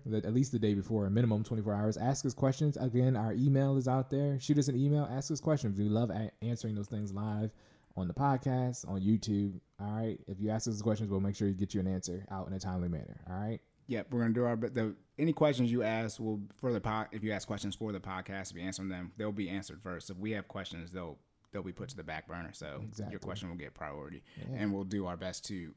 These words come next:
Speaker 2: answer all the questions, um, on the most, on the next podcast that gets released.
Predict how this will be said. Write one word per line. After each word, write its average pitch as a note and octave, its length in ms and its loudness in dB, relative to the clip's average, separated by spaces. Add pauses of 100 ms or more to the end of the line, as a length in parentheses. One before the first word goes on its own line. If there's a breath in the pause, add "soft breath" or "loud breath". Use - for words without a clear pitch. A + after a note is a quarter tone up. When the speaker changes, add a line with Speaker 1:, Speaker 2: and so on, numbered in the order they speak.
(120)
Speaker 2:
answer G#2+ 260 -2
all G#2 220 -2
the F#2 40 -4
questions, - 800 -14
um, D2+ 340 -10 (520)
on F2+ 240 -6
the E2 120 -8
most, F2 520 -8 (220)
on F2 80 -8
the F2 80 -6
next F2 260 -6
podcast D#2 380 -10
that E2 80 -12
gets D#2 200 -10
released. - 440 -12